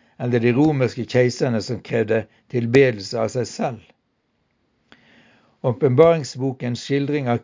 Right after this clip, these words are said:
krigen har de samme skikkelsene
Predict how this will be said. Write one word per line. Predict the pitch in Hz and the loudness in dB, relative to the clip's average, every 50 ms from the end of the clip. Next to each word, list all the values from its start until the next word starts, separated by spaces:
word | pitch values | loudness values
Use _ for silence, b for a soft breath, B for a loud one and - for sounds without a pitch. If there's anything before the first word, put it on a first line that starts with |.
| - | -6
krigen | - - 151 175 160 139 117 101 92 95 92 95 92 95 90 - _ _ _ _ _ _ _ _ _ _ _ _ b b b b b b b | -8 -4 0 2 2 2 0 0 -2 -2 -2 -2 -6 -10 -14 -16 _ _ _ _ _ _ _ _ _ _ _ _ b b b b b b b
har | - 127 123 117 | -6 -2 0 0
de | 120 | 0
samme | 113 - - 139 143 147 151 143 | -2 0 0 0 2 2 0 -2
skikkelsene | - - 151 135 - - - 156 139 127 - 131 123 113 110 104 104 101 95 | -2 -2 -4 -4 -4 -2 0 0 0 0 -2 -4 -2 0 0 -2 -4 -8 -10